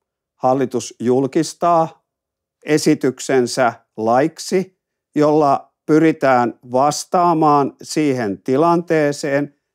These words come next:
että Venäjä lumien sulattua puskisi satoja, ellei tuhansia, niin sanottuja turvapaikanhakijoita Suomen maastorajalle.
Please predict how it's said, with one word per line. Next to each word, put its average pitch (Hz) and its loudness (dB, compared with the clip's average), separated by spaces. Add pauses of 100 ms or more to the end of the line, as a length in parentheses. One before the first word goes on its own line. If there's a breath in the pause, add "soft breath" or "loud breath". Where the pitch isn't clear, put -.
että 123 -4
Venäjä 156 4 (320)
lumien 127 0
sulattua 160 -2 (480)
puskisi 151 0 (140)
satoja, 156 0 (480)
ellei 123 0
tuhansia, 160 0 (920)
niin 143 2
sanottuja 135 0
turvapaikanhakijoita 131 -2
Suomen 113 -2
maastorajalle. 101 -2